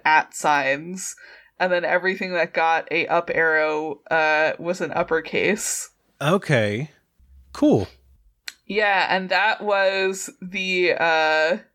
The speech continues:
Speaker 1: that was the password to get into Futurum, this, like, mystery folder.
Speaker 2: Awesome.
Speaker 1: Um, and,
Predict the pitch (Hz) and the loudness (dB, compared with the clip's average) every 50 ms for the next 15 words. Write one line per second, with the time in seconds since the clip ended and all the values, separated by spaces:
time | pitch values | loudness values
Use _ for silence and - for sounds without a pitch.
0 | _ _ _ _ _ _ _ - 196 180 165 170 208 214 214 - 196 196 - - | _ _ _ _ _ _ _ -2 -2 0 2 2 0 0 -2 -4 -8 -6 -2 0
1 | 196 180 185 185 - 202 190 185 180 175 - - 196 175 - - 180 170 170 165 | 0 2 0 -2 -2 -2 -2 -2 -2 -2 -6 -10 -12 -12 -6 0 2 2 2 2
2 | - - 175 190 202 202 - - 202 175 175 - - - 165 170 - - - 202 | 2 -2 -2 -2 -2 -4 -4 -4 -4 -4 -4 -8 -6 -6 -6 -4 -4 -2 0 2
3 | 190 190 175 151 147 147 143 147 156 170 202 226 220 - - _ _ _ _ - | 4 4 4 4 4 2 0 -2 -4 -4 -6 -6 -6 -8 -16 _ _ _ _ -20
4 | - - 180 175 - - 170 160 180 180 175 175 180 185 185 - - 208 190 180 | -8 -6 -6 -4 2 2 2 2 2 -2 -6 -4 -4 -4 -4 -4 -6 -4 -4 -2
5 | 165 156 175 - - 180 165 160 160 160 156 123 90 98 113 123 185 202 - _ | -2 -4 -6 -6 -4 -2 -2 0 -2 -2 -4 -2 -2 -2 -2 -2 -2 -4 -8 _
6 | _ _ _ _ _ _ - _ - 180 180 170 165 160 160 151 147 151 151 156 | _ _ _ _ _ _ -16 _ 0 2 4 4 6 6 4 4 2 0 -2 -6
7 | 170 208 190 - _ _ _ _ _ _ _ _ _ - 185 196 190 190 190 185 | -10 -12 -12 -14 _ _ _ _ _ _ _ _ _ -2 0 0 2 2 2 2
8 | 185 180 180 175 170 170 170 170 175 175 175 202 196 | 2 2 0 0 0 -2 -4 -6 -8 -12 -12 -12 -14